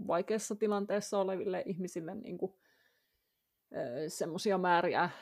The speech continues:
empatiaa py-, pystynyt niinku tuntemaan, mitä olisi ollut syytä, niin,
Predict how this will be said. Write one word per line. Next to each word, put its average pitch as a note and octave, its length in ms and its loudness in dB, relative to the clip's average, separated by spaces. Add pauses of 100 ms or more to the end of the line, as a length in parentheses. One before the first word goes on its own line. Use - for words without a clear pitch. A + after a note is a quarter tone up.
(340)
empatiaa F#3+ 640 6 (1300)
py-, A3+ 380 8
pystynyt G3 500 4 (800)
niinku F3 280 2
tuntemaan, F#3 800 4 (300)
mitä F3+ 300 2
olisi - 380 4 (400)
ollut G3 320 4
syytä, F#3+ 480 2
niin, - 320 -6